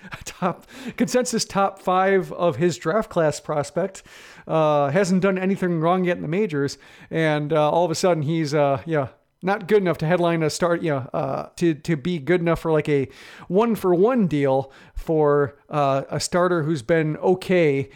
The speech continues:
and has one year of team control left. <laughs> Like, it's just, it was, I think, the not helpful, uh, context for, uh, trying to, like, discuss a fair price. But I think, yeah, uh, when, he, when we were talking about, like, Montgomery and Sheets, like, it, you know, I think Montas would be,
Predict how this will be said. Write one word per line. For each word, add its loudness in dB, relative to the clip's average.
and -4
has 0
one 0
year 0
of -2
team -4
control -2
left. -6
<laughs> -2
Like, -4
it's -4
just, -8
it 4
was, 6
I 4
think, 0
the 2
not -2
helpful, -2
uh, 2
context -2
for, 0
uh, -2
trying -2
to, 2
like, -6
discuss -2
a -6
fair -2
price. -8
But -10
I 2
think, 0
yeah, 2
uh, -6
when, 2
he, 0
when 0
we 4
were 2
talking 0
about, 0
like, -4
Montgomery 0
and -2
Sheets, -6
like, -2
it, -6
you -6
know, 0
I 0
think -2
Montas 0
would -4
be, -2